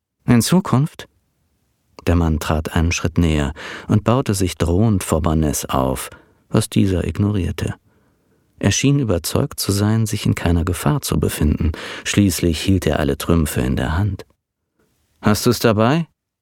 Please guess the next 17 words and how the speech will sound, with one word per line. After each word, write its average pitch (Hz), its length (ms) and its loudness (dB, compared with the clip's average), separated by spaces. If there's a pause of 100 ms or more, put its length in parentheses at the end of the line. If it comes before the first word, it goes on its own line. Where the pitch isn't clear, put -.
(340)
fragte 76 380 0
Barnès 69 440 0
barsch, 69 420 -2 (380)
ohne 95 300 2
auf - 140 -6
die - 100 -2
Frage 69 460 -2
einzugehen. - 640 -4 (880)
„Selbstverständlich.“ - 1120 0 (1160)
Der 101 100 4
Mann 131 260 2
fasste - 380 -2
in 113 200 2
die 113 140 0
Innenseite 92 520 0
seiner 90 280 2
Jacke 85 400 -2